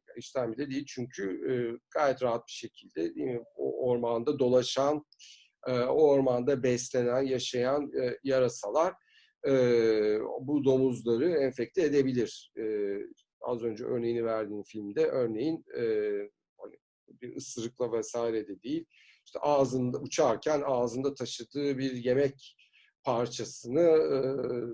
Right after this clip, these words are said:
o çiftliğin içine düşürüyor ve, e, çiftlikteki, e, domuzlardan bir tanesi de bu düşen parçayı yiyor. Yani bu, e, etkileşimleri,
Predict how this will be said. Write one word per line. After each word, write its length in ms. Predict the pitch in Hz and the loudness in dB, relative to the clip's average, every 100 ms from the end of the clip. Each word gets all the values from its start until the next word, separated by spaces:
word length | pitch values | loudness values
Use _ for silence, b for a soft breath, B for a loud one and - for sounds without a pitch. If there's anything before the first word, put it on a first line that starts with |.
| 117 120 | -8 -8
o 140 | 131 | -8
çiftliğin 380 | 127 143 131 143 | -6 -8 -6 -6
içine 500 | 143 - 135 131 127 | -6 -2 2 2 2
düşürüyor 600 | 120 - 110 123 160 170 | -6 -16 -6 2 2 4
ve, 380 | 143 160 170 147 | 4 4 4 2
e, 160 | 135 127 | 0 -4
çiftlikteki, 800 | - - - - 123 - 185 - B B B _ - | -12 -14 -12 -8 -6 -4 -6 -6 B B B _ -2
e, 40 | 139 135 127 120 117 - - 127 123 | 0 2 2 0 0 -2 -4 -6 4
domuzlardan 640 | 156 143 123 117 110 117 | 6 6 2 0 0 -2
bir 120 | 139 143 | -4 -2
tanesi 520 | 120 110 107 - 139 | -2 -2 -4 -6 -2
de 160 | 180 | -2
bu 80 | 151 | -2
düşen 360 | 139 143 151 139 | -4 2 2 2
parçayı 420 | 113 110 - 175 | 0 0 0 2
yiyor. 400 | 151 156 117 - - _ _ _ _ _ _ _ _ _ _ - | 6 8 8 4 -12 _ _ _ _ _ _ _ _ _ _ -6
Yani 240 | 123 117 _ - | -4 -6 _ -2
bu, 320 | 233 254 - b b b b b - | 0 0 -2 b b b b b 4
e, 100 | 156 139 127 120 113 110 | 8 8 8 4 0 0
etkileşimleri, 1120 | 139 135 143 135 127 123 113 110 104 185 202 | -2 -2 -4 -2 -2 -2 -2 0 2 0 -2